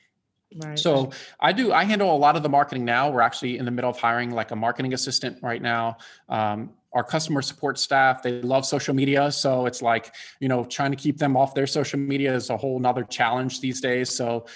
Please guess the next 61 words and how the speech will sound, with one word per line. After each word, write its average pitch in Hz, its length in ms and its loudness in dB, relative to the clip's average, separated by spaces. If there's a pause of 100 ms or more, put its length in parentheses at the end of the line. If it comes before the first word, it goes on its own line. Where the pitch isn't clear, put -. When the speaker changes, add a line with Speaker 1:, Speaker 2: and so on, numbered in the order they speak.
(180)
Speaker 2:
uh, 110 160 0
Speaker 1:
<laughs> 110 40 -2
Speaker 2:
we 127 80 4
let 139 200 0
them 131 100 -2
manage 131 300 0
ours 123 380 4
and 127 80 -2
they're 127 80 -2
posting 127 360 -4
stuff. 127 220 0
And 165 80 -2
I - 20 2
say, 160 140 -2
"Have 233 180 -2
fun 147 160 0
with 117 140 -6
it, 120 120 -10
post - 180 -2
stories 131 440 -2
and 120 80 -4
do 123 120 -2
all 120 100 4
this 117 120 -4
kind 117 140 -6
of 113 80 -8
stuff. 117 320 0
If 120 80 -4
there's 120 320 -6
a 123 80 -8
certain 131 320 -6
topic - 460 -2
that - 160 -4
we 117 80 -6
need 120 140 -4
to 117 40 -6
focus 113 400 -8
on, 113 140 -6
focus - 340 -8
on 113 140 -6
that." 107 320 -4 (600)
Um, 107 500 0 (600)
but 143 220 0
most 175 240 2
of 185 80 0
the 135 320 4
Facebook 139 380 -2
ads 127 580 2 (380)
and 117 160 -2
that 117 100 0
kind 127 140 -2
of 120 60 -6
stuff, 147 420 0
I 117 100 2
handle 151 300 0
it 165 200 -4
because 113 280 -4
I'm 113 100 -2
a, 110 300 -2
like, 110 300 -4 (140)
Facebook - 460 -6